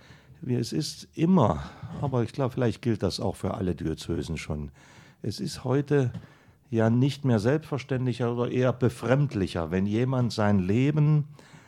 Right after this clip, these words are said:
einsetzt für den Dienst der Kirche. Das gilt ja auch für die anderen Berufe, nicht bloß für den Priesterberuf. Es fehlen uns ja auch Gemeindereferentinnen, es fehlen uns auf allen, aber das,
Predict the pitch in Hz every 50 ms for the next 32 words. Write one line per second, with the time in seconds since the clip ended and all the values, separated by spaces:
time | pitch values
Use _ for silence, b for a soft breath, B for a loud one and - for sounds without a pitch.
0 | B B B B B - - 107 120 135 139 131 117 120 127 123 120 - - -
1 | - - - - - - 117 - 117 104 101 98 113 113 110 104 - - 110 95
2 | - - 98 95 - 71 - - 80 - - - - - 117 110 107 - 110 104
3 | 107 - - 101 85 101 107 107 107 98 85 76 71 71 65 76 73 69 - -
4 | 85 80 110 117 - - 117 107 - - 110 101 98 95 95 110 104 90 - -
5 | 85 85 82 76 76 76 - - B B B B B B B B - 117 - -
6 | - - 120 117 117 107 104 98 113 107 92 - - 101 95 95 90 - - 98
7 | 90 101 113 117 117 110 104 107 95 - 113 98 98 101 101 95 - 101 90 90
8 | 90 92 90 B B B B B B B B B B 120 - - - - - 104
9 | 101 98 98 104 95 90 - 92 - - - 110 101 95 B B B B B B
10 | - 113 117 117 139 123 - - - - -